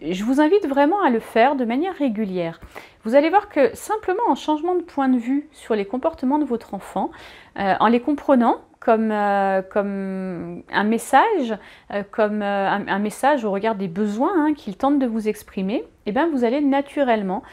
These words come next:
adopter une autre attitude parentale, une autre posture éducative qui va être bien plus efficace pour per-,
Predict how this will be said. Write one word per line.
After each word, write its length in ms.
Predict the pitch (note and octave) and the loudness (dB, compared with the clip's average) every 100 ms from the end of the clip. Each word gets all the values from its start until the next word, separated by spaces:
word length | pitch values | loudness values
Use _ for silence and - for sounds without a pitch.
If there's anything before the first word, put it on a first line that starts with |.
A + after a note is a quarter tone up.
| - - - | -20 -8 0
adopter 600 | A#3 A#3+ A#3+ - C#4+ - | 2 2 -2 -2 -2 0
une 180 | B3+ A#3 | 2 2
autre 220 | C4+ - | 2 0
attitude 400 | A3 A3 - A#3+ | -4 -4 -10 -4
parentale, 520 | - G3 G3 G3 F#3 | 0 0 0 -2 -2
une 180 | F#3+ G3 | 0 -2
autre 160 | C4+ - | -2 -4
posture 460 | C4+ B3+ - C4 | -4 -4 -4 -2
éducative 680 | A#3+ G3 G3 F#3+ F#3 C#4 D#4 | -2 -2 -4 -6 -4 -4 -4
qui 120 | - | -4
va 60 | G3+ | -4
être 140 | F#3+ | -4
bien 260 | F3+ A3+ D#4 | -2 0 0
plus 200 | D#4 B3+ | 0 -2
efficace 640 | A#3 - G#3 G3+ B3 - - - - _ | -4 -4 -4 -4 -4 -8 -20 -20 -20 _
pour 180 | C#4 C4+ | -4 2
per-, 300 | C#4+ B3+ | 4 4